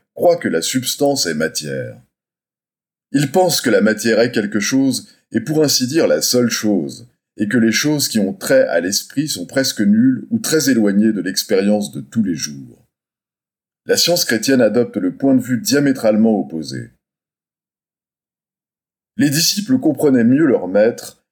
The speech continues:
que ne le faisaient les autres, mais ils ne saisissaient pas tout ce qu'ils disaient et faisaient. Autrement, ils ne l'auraient pas si souvent interrogé. Jésus persistait patiemment à enseigner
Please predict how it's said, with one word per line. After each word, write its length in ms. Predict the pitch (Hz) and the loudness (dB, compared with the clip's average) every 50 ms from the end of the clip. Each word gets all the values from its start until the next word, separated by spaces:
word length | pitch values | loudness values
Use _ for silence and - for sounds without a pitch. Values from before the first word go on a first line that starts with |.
| _ _ _ _ _ _ _ _ _ - | _ _ _ _ _ _ _ _ _ -4
que 80 | - | 0
ne 100 | 139 131 | 2 2
le 140 | 127 131 131 | 4 2 2
faisaient 340 | 127 - 139 143 131 151 147 | 0 0 -2 0 0 0 0
les 260 | 110 95 92 90 - | 0 -2 -2 -2 0
autres, 400 | 107 113 117 120 120 - - - _ _ _ _ _ _ | 0 2 0 0 -2 -6 -12 -20 _ _ _ _ _ _
mais 240 | - 113 131 143 139 | 0 2 2 2 2
ils 220 | 135 147 156 156 | 0 0 0 0
ne 100 | 156 165 | 0 0
saisissaient 640 | 156 160 - 185 175 160 - - - - 165 156 160 | 0 0 -2 -2 -2 -2 -2 -2 -2 -2 -2 -2 -2
pas 200 | - - 180 170 | 0 0 0 0
tout 280 | 175 - - 160 139 | 0 -4 -14 -12 -10
ce 160 | 123 - - 92 | -6 -6 -6 -6
qu'ils 260 | 85 - 92 90 87 | -8 -10 -12 -12 -8
disaient 440 | 98 104 104 98 90 98 92 - - | -4 -2 -2 0 0 0 0 0 0
et 120 | 147 147 151 | -2 -2 -2
faisaient. 580 | 143 - 110 101 90 - 69 65 58 - - _ _ _ _ _ _ _ _ _ _ _ _ _ - | -2 -2 -2 -2 -2 -2 -4 -4 -4 -6 -8 _ _ _ _ _ _ _ _ _ _ _ _ _ -4
Autrement, 720 | 113 113 - - 208 101 101 110 113 113 113 - _ _ _ _ _ _ - | -4 -4 -2 0 0 2 4 4 2 2 -2 -6 _ _ _ _ _ _ -2
ils 120 | 135 139 139 | 0 2 4
ne 80 | 139 | 4
l'auraient 340 | 131 123 117 110 107 104 - | 4 6 6 6 4 2 2
pas 140 | - 113 110 | 0 0 0
si 180 | - - 110 | 0 -2 -4
souvent 400 | 101 87 - 101 92 104 101 92 | -4 -6 -8 -6 -2 -2 0 0
interrogé. 580 | 80 78 76 82 78 67 69 67 - - 57 53 - _ _ _ _ _ _ _ _ _ _ _ _ _ _ _ _ _ _ _ _ _ _ _ _ _ _ _ _ _ _ _ _ _ _ _ _ _ _ _ _ _ | -2 -4 -6 -10 -10 -10 -12 -14 -14 -16 -20 -20 -20 _ _ _ _ _ _ _ _ _ _ _ _ _ _ _ _ _ _ _ _ _ _ _ _ _ _ _ _ _ _ _ _ _ _ _ _ _ _ _ _ _
Jésus 420 | - 95 117 131 131 120 139 160 139 | -6 -2 0 2 2 2 0 -2 0
persistait 540 | - 113 107 - - 110 101 - - 101 101 | 0 0 0 0 -2 -2 -2 -2 0 -2 0
patiemment 680 | - 104 101 101 - 101 95 95 113 147 165 131 - - | 2 0 2 2 2 2 2 2 2 0 -2 -4 -4 0
à 80 | 85 87 | 2 2
enseigner 640 | 85 90 90 87 - - 82 80 82 80 73 73 | 4 4 2 2 0 -2 -2 -4 -6 -6 -8 -10